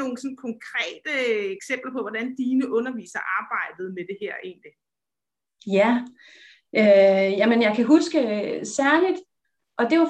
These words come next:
Speaker 2: faktisk ikke en af Playful Learning underviserne, men, men den situation, der står særlig klart for mig, det var faktisk en øvelse, hvor vi bogstaveligt talt skulle tage en rød tråd igennem hele vores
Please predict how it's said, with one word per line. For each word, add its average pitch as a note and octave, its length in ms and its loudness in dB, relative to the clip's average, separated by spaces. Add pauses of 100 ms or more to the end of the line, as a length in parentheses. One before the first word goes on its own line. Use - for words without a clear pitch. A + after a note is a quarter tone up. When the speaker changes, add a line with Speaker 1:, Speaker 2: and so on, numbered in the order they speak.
Speaker 2:
faktisk D#4 280 2
ikke D4+ 240 4
en A#3+ 100 0
af G#3 100 -4
Playful A#3 340 -4
Learning C#4 360 2
underviserne, A3+ 640 -4
men, A#3 220 -8
men B3 160 -2
den D#4+ 160 2
situation, C#4 420 -2
der A#3+ 60 -8
står G#3 400 -10
særlig D4+ 640 0 (280)
klart B3 360 2
for A#3 160 -2
mig, C4+ 120 2
det D#4 100 2
var D#4 160 2
faktisk D4+ 240 2
en C4+ 80 0
øvelse, D4+ 300 0
hvor A#3+ 240 -8
vi G#3+ 180 -8 (480)
bogstaveligt C#4 580 2
talt D4 220 0
skulle - 200 -12
tage C#4 160 -2
en B3+ 120 -2
rød C#4 200 2
tråd A#3 520 0
igennem B3 340 0
hele C4 360 2
vores F#3 360 0